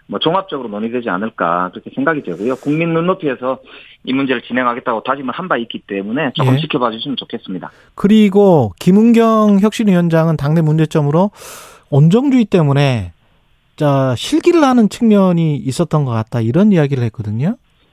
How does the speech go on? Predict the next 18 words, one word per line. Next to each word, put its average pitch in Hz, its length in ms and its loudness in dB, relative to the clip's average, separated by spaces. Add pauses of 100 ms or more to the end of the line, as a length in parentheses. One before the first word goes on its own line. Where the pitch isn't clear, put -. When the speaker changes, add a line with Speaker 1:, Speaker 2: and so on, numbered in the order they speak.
(640)
Speaker 1:
예, 117 160 2
사실 151 300 -4
뭐 135 400 -2
그런 147 200 -6
비판을 131 360 -4 (120)
받아서 131 280 -6
마땅하다고 107 880 -4
저도, 135 180 -2 (180)
Speaker 2:
음. - 100 -12
Speaker 1:
어, 92 360 -6 (200)
뭐 101 140 -6
말씀드릴 139 380 -4
수밖에 151 220 -6
없네요. 107 540 -4 (160)
Speaker 2:
예. 127 640 -2
Speaker 1:
어, 104 320 -4
우리가 123 280 0
이제, 120 300 -4